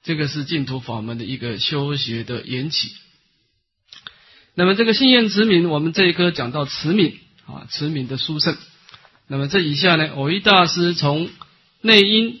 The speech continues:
跟外缘的两个角度呢，来开展持缘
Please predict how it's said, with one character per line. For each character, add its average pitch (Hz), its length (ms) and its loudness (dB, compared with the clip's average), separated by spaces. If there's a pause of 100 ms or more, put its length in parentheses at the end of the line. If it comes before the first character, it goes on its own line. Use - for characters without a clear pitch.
(100)
跟 208 260 0
外 226 160 6
缘 131 320 -2
的 143 180 -4 (200)
两 123 200 -8
个 143 120 -8
角 123 260 -6
度 175 200 0
呢， 147 200 0 (360)
来 131 160 -8
开 185 460 0
展 143 240 -4 (220)
持 143 280 -4
缘 147 340 -2